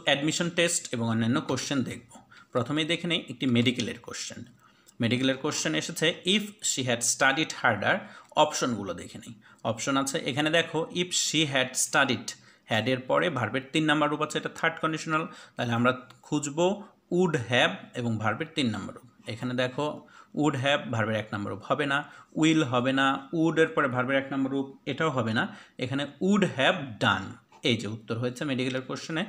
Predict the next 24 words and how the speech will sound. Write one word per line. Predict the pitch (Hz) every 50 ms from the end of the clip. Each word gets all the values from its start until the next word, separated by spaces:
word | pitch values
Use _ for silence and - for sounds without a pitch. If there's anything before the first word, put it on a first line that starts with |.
| - - - - _
তাহলে | - 135 127 139 151 175
আমাদের | 160 147 143 147 147
এই | 147 143 143 143 - - - - 139
বছরের | 135 135 135 139 - 160 170 165
প্রশ্নে | 170 - 151 - - - - 175 233 240 - - - - - _ _ _ -
আমরা | - 120 117 117 147
উত্তর | 175 - 143 - - - 135 120
হতো | 107 123 - - 233 269 269 - - -
ডি | 151 120 107 147 156
নাম্বারটা, | 151 139 117 107 101 98 - - - - - - -
she | - - - 139 143
would | 156 - 139 127 113
have, | 107 101 - -
এটা | 131 - -
থার্ড | - - 127 123 120 -
কন্ডিশনাল, | - 143 143 139 - - 170 180 185
তাহলে | - 127 135 117 120
would | 117 - - 135 135 143 135
have | 131 113 117 131 - - 127 117 113
done। | - 101 101 104 - - - - - - - - _ _
তারপরে | - 131 127 123 - 151 151
আমরা | 151 151 151 156 160 - - - _ _ _ -
দেখি | 151 131 131 123 - 165
উত্তরটা, | 156 151 - - 160 151 - - 196 220 269 269 -